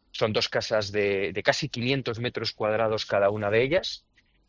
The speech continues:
Están ubicadas en, en dos parroquias en, en La Coruña, en La Coruña, en, en Carnota, muy cerca de la playa,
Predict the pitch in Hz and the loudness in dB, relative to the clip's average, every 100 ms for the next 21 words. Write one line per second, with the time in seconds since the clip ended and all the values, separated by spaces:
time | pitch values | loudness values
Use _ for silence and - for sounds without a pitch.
0 | - - - - 95 98 92 107 98 101 | -16 -8 -4 2 2 2 2 4 4 2
1 | 107 92 87 87 - 95 90 90 120 - | -2 -4 -4 -6 -8 -6 -6 0 0 2
2 | 107 107 107 113 104 - 101 98 95 92 | 2 4 2 2 0 0 -2 -2 -4 -6
3 | - 104 98 95 90 120 160 175 117 101 | -6 -4 0 0 2 2 0 -2 -2 0
4 | 98 104 143 175 110 95 - 101 95 95 | 0 2 2 2 0 -2 -8 -4 2 2
5 | 110 143 185 226 - 113 117 104 101 98 | 4 4 2 0 -6 -6 -4 -4 -2 0
6 | 95 117 131 180 | 0 4 4 2